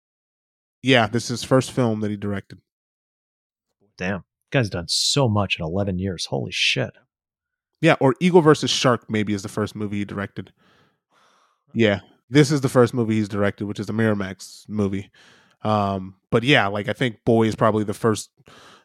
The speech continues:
Speaker 1: the first, I, I haven't seen Eagle versus Shark, so who knows what the <laughs> hell that's about. It looks odd. Uh, but, but Boy, he also wrote it, right? So it's directed, and, oh, he did that for Eagle versus Shark as well. So yeah, second movie then.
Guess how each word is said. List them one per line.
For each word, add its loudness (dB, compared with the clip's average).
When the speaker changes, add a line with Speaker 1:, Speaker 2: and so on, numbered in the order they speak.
Speaker 1:
the -2
first, 2
I, -2
I -2
haven't -2
seen -6
Eagle -4
versus -6
Shark, -4
so -8
who -4
knows -2
what -8
the -4
<laughs> -2
hell 4
that's 2
about. 2
It 0
looks 2
odd. 4
Uh, 6
but, 4
but -2
Boy, 8
he 2
also 2
wrote 2
it, -6
right? -6
So -2
it's -10
directed, -2
and, -2
oh, 2
he 4
did -2
that -2
for -2
Eagle -2
versus -2
Shark -4
as -20
well. 2
So -2
yeah, 2
second -4
movie -12
then. -16